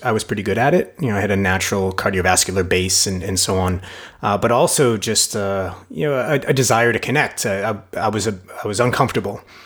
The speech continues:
uh, in social situations. I was, uh, socially, uh, I had a lot of anxiety and so on. And so, like, this was a way for,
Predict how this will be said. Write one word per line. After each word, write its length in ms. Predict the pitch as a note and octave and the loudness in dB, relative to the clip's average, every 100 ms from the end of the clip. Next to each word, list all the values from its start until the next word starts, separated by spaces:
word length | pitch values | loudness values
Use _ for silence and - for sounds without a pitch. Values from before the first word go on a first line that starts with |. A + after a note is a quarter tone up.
| - - | -14 -4
uh, 300 | G2+ G2 G2+ | 0 0 0
in 200 | A2 G2 | 0 4
social 320 | - A#2 A2+ | 4 4 2
situations. 680 | - G#2+ G#2+ F#2+ F#2 G2+ F#2+ | 2 2 2 2 2 -2 0
I 60 | |
was, 240 | F#2+ F#2 G#2+ | 0 0 -2
uh, 240 | F#2+ F#2 | -2 -2
socially, 760 | - G#2+ - G2+ G2 F#2+ F#2 - | 0 0 0 -2 -2 -2 -4 -6
uh, 140 | A2 | -6
I 40 | F#2+ | -2
had 140 | A#2 | 0
a 40 | G2+ | 2
lot 140 | G2 | 2
of 80 | F#2+ | 0
anxiety 540 | F#2+ F2 F2+ F#2 F#2 | 0 0 0 0 -2
and 100 | F2+ | -2
so 200 | - F#2 | -2 -4
on. 180 | F#2 F2+ | -6 -6
And 120 | F#2 | -4
so, 200 | - G#2 | 0 2
like, 220 | F#2+ F2 | 2 -2
this 140 | A#2 A2+ | -2 -2
was 140 | G2 | 0
a 60 | F#2+ | 0
way 360 | F#2+ G2 F#2+ | 4 6 6
for, 320 | F#2 F#2+ F#2 | 2 0 -2